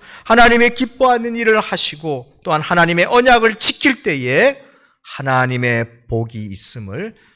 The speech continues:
말씀하고 있습니다. 우리의 편견을 버려야 됩니다.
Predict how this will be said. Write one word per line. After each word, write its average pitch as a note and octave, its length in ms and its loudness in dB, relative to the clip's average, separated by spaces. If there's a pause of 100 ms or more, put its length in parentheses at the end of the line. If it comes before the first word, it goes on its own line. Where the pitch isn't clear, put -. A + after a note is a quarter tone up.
(140)
말씀하고 A2+ 600 -6
있습니다. - 640 -16 (1000)
우리의 F3+ 460 2
편견을 G#3 680 -6
버려야 G#2+ 400 -12
됩니다. G#2+ 520 -20